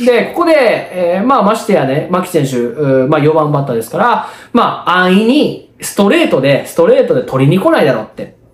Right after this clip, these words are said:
いうふうに思ってるわけですよ。で、そこで、じゃあ何取りに来るのっていうところで、まあ、多分シュートで取りに行くのも結構難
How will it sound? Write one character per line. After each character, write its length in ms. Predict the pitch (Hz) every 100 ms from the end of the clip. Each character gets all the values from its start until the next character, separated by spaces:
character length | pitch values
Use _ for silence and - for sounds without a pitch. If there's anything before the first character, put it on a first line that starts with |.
| _
い 140 | 208 214
う 20 |
ふ 40 |
う 20 | 208
に 80 |
思 160 | - 220
っ 40 |
て 60 | -
る 60 | 202
わ 40 |
け 60 | -
で 40 |
す 80 | -
よ。 80 | - -
で、 80 | 285
そ 140 | 277 294
こ 120 | 330
で、 160 | 311
じ 80 | 202
ゃ 60 | 214
あ 20 |
何 280 | 185 233 302
取 160 | 247
り 60 | 220
に 100 | 214
来 60 | 202
る 60 |
の 160 | 190 175
っ 60 |
て 80 | 175
い 260 | 139 123 117
う 180 | 117 -
と 100 | -
こ 100 | 175
ろ 60 | 170
で、 300 | 202 170 - - - - -
ま 200 | 240 226
あ、 20 |
多 80 | 247
分 100 | 254
シ 220 | 190 -
ュ 160 | 403 453
ー 20 |
ト 80 | 233
で 120 | 175
取 180 | 151 151
り 60 | 160
に 40 |
行 100 | 170
く 40 |
の 60 | 151
も 160 | 120 113
結 180 | 151
構 60 | 117
難 180 | 123